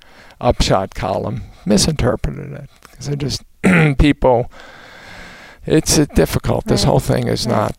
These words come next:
Speaker 1: not, um, I just was clearly naive when I started. We have two more studies that are in review
Speaker 2: Mm-hmm.
Speaker 1: at the moment.
Speaker 2: Mm-hmm.
Speaker 1: Um, and, uh, you know, I can't really talk about 'em.
Speaker 2: Yeah.
Speaker 1: They'll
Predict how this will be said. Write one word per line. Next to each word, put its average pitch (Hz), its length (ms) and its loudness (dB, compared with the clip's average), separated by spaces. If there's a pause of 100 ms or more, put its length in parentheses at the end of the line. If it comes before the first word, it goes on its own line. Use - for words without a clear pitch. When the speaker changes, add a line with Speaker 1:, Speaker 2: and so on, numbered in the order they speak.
Speaker 1:
not, 110 140 -2
um, 113 200 -8 (160)
I 135 240 2
just - 340 -4
was 123 160 2
clearly 131 500 4
naive 104 460 -4
when - 120 -6
I 123 80 -6
started. - 500 -4
We 147 120 4
have 139 140 2
two 196 140 4
more 165 180 4
studies 113 580 2
that 113 220 0
are 104 300 0 (460)
in 120 240 0
review 120 540 2
Speaker 2:
Mm-hmm. 196 260 -4
Speaker 1:
at - 120 -4
the - 120 -6
moment. - 520 -6
Speaker 2:
Mm-hmm. - 200 -6
Speaker 1:
Um, 113 420 -6 (1040)
and, 135 380 -6
uh, 117 320 2 (1080)
you 143 140 4
know, 110 140 0
I 127 80 -4
can't 120 240 -2
really 120 240 -6
talk - 380 -4
about - 300 -6
'em. 131 100 -4
Speaker 2:
Yeah. - 100 -4
Speaker 1:
They'll 123 280 2